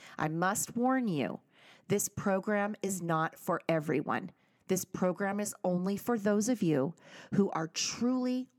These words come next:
ready to embody your business and become the person it takes to attract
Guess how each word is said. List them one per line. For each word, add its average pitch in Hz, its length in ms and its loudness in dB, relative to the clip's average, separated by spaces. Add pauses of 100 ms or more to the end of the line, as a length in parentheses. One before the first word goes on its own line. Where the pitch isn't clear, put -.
(180)
ready 180 500 0 (640)
to 165 440 2 (520)
embody 185 640 2
your 220 340 2
business 165 580 0
and 175 160 0
become 214 540 0
the 269 80 -2
person 190 680 0 (640)
it 202 180 0
takes - 720 0 (520)
to 196 280 2
attract 165 960 0